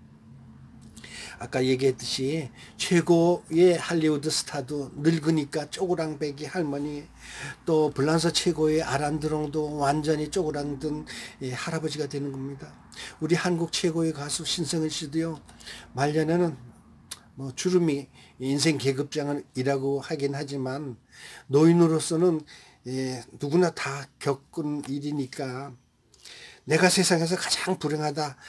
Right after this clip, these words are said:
내 괴로움이 세상에서 가장 크다.' 이런 생각을 갖지 마시기 바라겠습니다. 그 다음에 이것도 또 중요하죠. 남이 나에게 청하지 않았으면서도 그냥 참견하고 충고하려고 하지 마십시오.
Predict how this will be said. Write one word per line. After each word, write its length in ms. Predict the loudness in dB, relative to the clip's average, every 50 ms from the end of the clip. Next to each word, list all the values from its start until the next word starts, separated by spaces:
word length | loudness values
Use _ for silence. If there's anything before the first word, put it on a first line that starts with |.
| -18 -6
내 160 | 0 2 2 4
괴로움이 480 | 6 6 6 6 6 4 4 2 2
세상에서 480 | 0 -2 -4 -4 -6 -6 -6 -8 -8 -10 -10 -10
가장 300 | -12 -10 -8 -6 -6 -6
크다.' 380 | -6 -8 -4 0 0 0 0 -2 -12 -20 -20 -20 -20 -20 _ _
이런 160 | -2 0 0
생각을 500 | 2 2 0 0 0 0 0 0 -2 -2 -4 _ -20 -20 _ -16
갖지 260 | -14 -10 -10 -8 -6
마시기 380 | -6 -6 -6 -6 -6 -6 -8 -8
바라겠습니다. 760 | -8 -10 -12 -12 -12 -12 -12 -12 -12 -14 -16 -18 -20 -20 _ _ _ _ _ _ _ -20 -18 -18 -18 -18 _
그 80 | -6 -2
다음에 500 | -2 0 0 0 0 0 -2 -2 -4 -6 -14 _ _ _ _ _ _ _ _ _ _ _ _ _ _ _ _ _ _ _ _ _ _ _ _ _ _ -14
이것도 260 | -4 2 2 2 4
또 120 | 2 0 -2
중요하죠. 720 | -2 -2 -2 -2 0 0 -2 -2 -4 -4 -4 -6 -10 -12 _ _ _ _ -20 _ _ -20 -20 -20 -20 -20 -20 _ _ _ _ _ _ _ _ _ _
남이 400 | -6 -2 2 4 6 6 8 6
나에게 480 | 6 6 4 2 4 4 4 2 2 0
청하지 440 | 0 -4 -2 0 0 0 0 0 0
않았으면서도 1300 | 2 4 4 4 2 0 -2 -2 -2 -2 -2 -2 -4 -6 -6 -6 -4 -2 -2 -2 -2 -4 -6 -8 -12 _ -20 -20 -20 -20 -20 -20 -14
그냥 260 | -10 -8 -6 -6 -6 -6 -8 -10 -10 -6
참견하고 640 | -6 -4 -2 -2 0 0 0 0 0 -2 -4 -4 -4
충고하려고 680 | -4 0 2 2 2 2 0 -2 -2 -4 -4 -4 -4 -6
하지 200 | -8 -8 -8 -8
마십시오. 520 | -8 -8 -8 -10 -10 -12 -12 -14 -14 -16